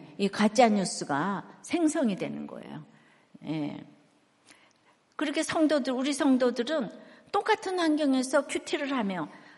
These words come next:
똑같은 물이지만 나에게는 나를 구원하신 약속의 그 물이구나로 이렇게 해석을 하니까 이게 이기는 싸움이 되는 거예요. 예. 그런데 모압은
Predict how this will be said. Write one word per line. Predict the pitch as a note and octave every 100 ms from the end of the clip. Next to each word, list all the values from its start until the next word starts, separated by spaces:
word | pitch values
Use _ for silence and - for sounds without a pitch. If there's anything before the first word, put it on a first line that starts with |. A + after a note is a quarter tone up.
| _
똑같은 | - G#4 A#4 - F4
물이지만 | C#4+ C#4 B3 B3 C4 A#3+
나에게는 | A3+ B3+ C4 B3+ G#3 C4+ C4+ D#3 - - - -
나를 | C4 D4 D4
구원하신 | C4+ B3+ A#3+ G#3+ - C#4 B3+ - - -
약속의 | G3+ B3+ - - D4 C4+ D4+ E4+ E4+ - -
그 | -
물이구나로 | D#4+ G4+ D4 G#3+ F3 D3 F3 F3+ D#3 D#3+ - - E4
이렇게 | C4 E4
해석을 | E4+ B4 A4 F4+ C#4+
하니까 | C#4 B3 C4 D#4+ G#4+ - - - - _ -
이게 | D#4 D4
이기는 | E4+ D#4+ E4+ E4+ C#4
싸움이 | B3 - A3 G#3+
되는 | A3 G3+ F#3+
거예요. | F#3 D#3 C#3 C#3 D3+ E3 - _ _ _ _ _ -
예. | - - - _
그런데 | - E4+ E4+ C#4+ A#3+ B3+ G#3 D3 - -
모압은 | A3+ E4+ E4 D#4 C4 E3+